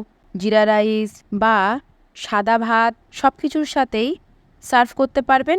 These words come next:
পুজোর দিনে চিংড়ির এরকম একটা রেসিপি বানিয়ে বাড়ির সকলের মুখের স্বাদ পরিবর্তন করে দিন। তো চলুন দেখে নেওয়া যাক আজকে আমি চিংড়ি দিয়ে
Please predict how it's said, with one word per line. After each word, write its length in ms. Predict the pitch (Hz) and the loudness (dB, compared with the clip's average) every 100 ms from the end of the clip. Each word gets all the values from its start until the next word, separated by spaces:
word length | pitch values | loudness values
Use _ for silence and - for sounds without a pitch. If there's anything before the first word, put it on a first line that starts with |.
| 349 | -2
পুজোর 280 | 254 226 262 247 | -6 -2 -2 -2
দিনে 200 | 330 233 302 - _ _ _ | -2 -2 -4 -10 _ _ _
চিংড়ির 500 | - 262 269 294 240 254 - | -6 -2 0 0 0 -4 -4
এরকম 280 | 226 247 302 285 | -2 0 -2 -2
একটা 140 | 302 269 | -2 -2
রেসিপি 340 | 247 269 262 262 208 | -2 -6 -6 -4 -2
বানিয়ে 380 | 214 269 220 220 359 _ - _ - | -2 0 -2 -2 -6 _ -20 _ -8
বাড়ির 440 | 208 214 247 247 226 - - | 0 2 2 0 -4 -6 -4
সকলের 560 | 214 254 254 240 233 240 _ _ - | -2 0 -2 0 -2 -6 _ _ -6
মুখের 300 | 226 - 240 202 - | -6 -2 -4 -4 -8
স্বাদ 320 | - 220 247 - _ - | 0 2 0 -4 _ -2
পরিবর্তন 520 | 233 233 247 - 262 269 247 | -2 0 0 0 -2 0 0
করে 160 | 247 247 | -2 -2
দিন। 100 | 339 440 _ _ _ - | -4 -6 _ _ _ -8
তো 40 | 233 - | -4 0
চলুন 240 | 254 311 302 | 2 2 0
দেখে 180 | 240 311 349 | 0 0 0
নেওয়া 160 | 269 220 | 0 2
যাক 140 | 247 - _ 208 | 0 -2 _ -6
আজকে 220 | 233 - 311 | -6 -4 -2
আমি 120 | 285 262 | 0 -2
চিংড়ি 260 | 254 254 262 | -2 -2 -2
দিয়ে 140 | 262 | -2